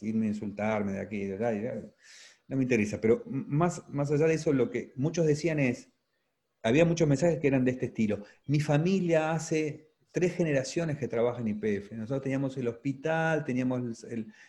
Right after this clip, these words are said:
el almacén, teníamos el no sé qué, la pasábamos muy bien, y es una gloria la historia de Y P F". Y es muy raro, porque me estaban como facturando los beneficios de un privilegio. O sea, es,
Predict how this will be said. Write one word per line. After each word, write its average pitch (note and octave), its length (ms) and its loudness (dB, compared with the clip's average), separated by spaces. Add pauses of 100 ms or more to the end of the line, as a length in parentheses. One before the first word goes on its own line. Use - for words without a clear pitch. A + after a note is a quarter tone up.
(160)
el A#2 160 -4
almacén, D3 800 0
teníamos C3+ 400 -2
el B2+ 80 -2
no B2+ 100 -2
sé B2 220 -8
qué, D3+ 360 2 (200)
la A#2+ 160 0
pasábamos C3 720 0
muy C#3+ 240 0
bien, D#3 520 2
y C3+ 200 0
es C3 160 0
una C3+ 180 2
gloria C#3+ 640 6
la B2+ 120 4
historia D3+ 400 2
de B2+ 60 2
Y B2 40 -2
P C#3+ 140 0
F". C3 300 -4 (840)
Y C#3 140 2
es G3 80 8
muy G#3 240 10
raro, D#3+ 400 4
porque G2+ 320 -4
me A2+ 100 2
estaban E3+ 440 0
como G#3+ 300 2
facturando E3 720 2
los A#2 140 4
beneficios G#2 600 -2
de A2 60 0
un A2+ 80 -2
privilegio. A2+ 720 -2
O G#2 60 -18
sea, G#2 320 -4 (400)
es, B2 180 -6